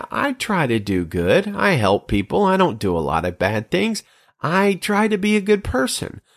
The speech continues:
Well, Galatians three ten would say to you, "For all who rely on the works of the law are under a curse, because it's written, 'Everyone who does not continue doing everything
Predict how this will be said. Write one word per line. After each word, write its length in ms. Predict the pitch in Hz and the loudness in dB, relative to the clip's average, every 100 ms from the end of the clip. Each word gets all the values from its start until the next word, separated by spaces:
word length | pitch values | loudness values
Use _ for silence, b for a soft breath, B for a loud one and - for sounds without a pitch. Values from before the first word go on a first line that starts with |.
| _ - | _ 0
Well, 120 | 147 | 2
Galatians 560 | 143 143 175 - 175 | 4 4 4 2 -2
three 240 | - 165 151 | -2 -2 -2
ten 320 | - 185 170 | 0 -2 0
would 140 | 123 | -2
say 240 | - 113 107 | -2 -2 0
to 80 | 101 | 0
you, 240 | 98 143 | 0 -2
"For 240 | - 117 | 0 0
all 280 | 131 175 175 | 2 4 2
who 200 | 156 151 | 2 2
rely 420 | 110 101 147 165 | 2 2 2 2
on 120 | 107 101 | 2 2
the 80 | |
works 280 | 101 156 - | 2 2 0
of 80 | 95 | -4
the 80 | 95 | 2
law 280 | 131 170 78 | 2 2 2
are 180 | 101 | 0
under 300 | 127 165 170 | 0 2 2
a 40 | 170 | 0
curse, 440 | - - 302 - | -2 -2 0 -2
because 360 | - 143 190 185 | -4 0 0 0
it's 220 | 202 - | -2 -4
written, 360 | 262 262 117 - B B B | -4 -4 -6 -8 B B B
'Everyone 540 | 151 180 196 180 175 | 0 2 2 4 4
who 140 | 151 147 | 4 2
does 220 | 139 123 | 0 2
not 240 | 135 - | 0 0
continue 520 | - 139 - 131 127 | -4 -4 -2 0 0
doing 460 | 117 120 110 104 107 151 | 2 2 2 2 0 2
everything 920 | 151 120 90 78 65 67 62 95 | 2 2 -4 -6 -6 -8 -6 -6